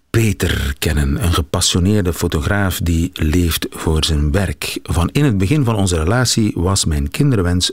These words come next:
een punt van discussie. Ik wou kinderen, hij niet. Toen ik duidelijk maakte dat het voor mij een breekpunt was, draaide hij bij.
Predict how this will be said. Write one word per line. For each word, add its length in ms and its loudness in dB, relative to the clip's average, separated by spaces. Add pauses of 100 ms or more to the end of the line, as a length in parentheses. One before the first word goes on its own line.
een 220 0
punt 260 0
van 200 0
discussie. 680 0
Ik 200 -2
wou 200 2
kinderen, 480 0 (400)
hij 420 0 (180)
niet. 420 -2 (1500)
Toen 140 0
ik 120 2
duidelijk 300 2
maakte 260 2
dat 140 2
het 120 0
voor 160 2
mij 160 2
een 180 0
breekpunt 600 0
was, 360 0
draaide 440 2
hij 340 0
bij. 640 -2